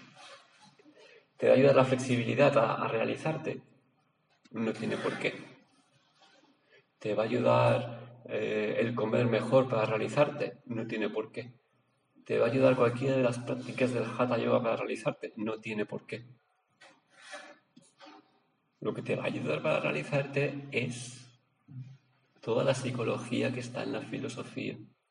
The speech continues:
Todo lo que Sócrates compartía, todo lo que Lao Tse compartía, todo lo que el Buda compartía, todo lo que Jesús compartió.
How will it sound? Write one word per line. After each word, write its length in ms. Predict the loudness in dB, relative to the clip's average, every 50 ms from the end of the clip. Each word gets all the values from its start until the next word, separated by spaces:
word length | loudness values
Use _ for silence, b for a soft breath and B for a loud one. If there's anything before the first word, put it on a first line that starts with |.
| _ _ _ _ _ _ _ _ _ _ _ _ _ _ _ _ _ _ _ _ _ _ _ _ _ _ _ _ _ _ _ _ _ _ _ _ _ _ _ _ _ _ _ _ _ _ _ _ _ _
Todo 220 | -6 -4 -2 0
lo 160 | 0 0 0
que 280 | 0 -2 -2 -4 -4 -6 B B B B B B B B -14
Sócrates 540 | -10 0 4 4 4 4 2 -2 -2 -4 -4
compartía, 600 | -4 -4 -2 -2 -4 -4 -4 -4 -4 -2 -2 -2
todo 140 | 0 0 0
lo 80 | 0
que 140 | 0 0 0
Lao 180 | 4 4 4 4
Tse 180 | 4 0 -6
compartía, 680 | -6 -6 -4 -4 -4 -4 -4 -4 -6 -6 -6 -4 -4 -4
todo 160 | -4 -6 -6 -4
lo 100 | -6 -6
que 100 | -6 -8
el 80 | -8
Buda 300 | -2 0 2 2 2 0
compartía, 640 | -2 -4 -6 -6 -8 -10 -10 -10 -8 -6 -4 -6 -6
todo 240 | -8 -8 -8 -8 -8
lo 120 | -8 -8
que 100 | -12 -14 -18 -16
Jesús 300 | -12 -8 -6 -6 -6 -6
compartió. 580 | -6 -6 -6 -6 -8 -10 -8 -8 -6 -6 -6